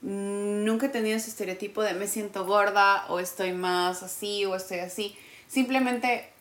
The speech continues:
toda la vida sí me he cuidado, pero no en un sentido como que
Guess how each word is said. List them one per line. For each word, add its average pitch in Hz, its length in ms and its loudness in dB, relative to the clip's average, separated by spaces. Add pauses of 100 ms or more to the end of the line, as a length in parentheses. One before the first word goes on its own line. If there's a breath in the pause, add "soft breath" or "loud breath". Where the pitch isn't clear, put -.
(320)
toda 262 120 10
la 262 140 8
vida 214 200 4
sí 202 380 -4
me 185 280 2
he 165 80 -8
cuidado, 180 560 2
pero 190 180 -2
no 202 100 0
en 208 120 0
un 214 100 -4
sentido 190 440 -4
como 175 280 -6
que 170 420 -4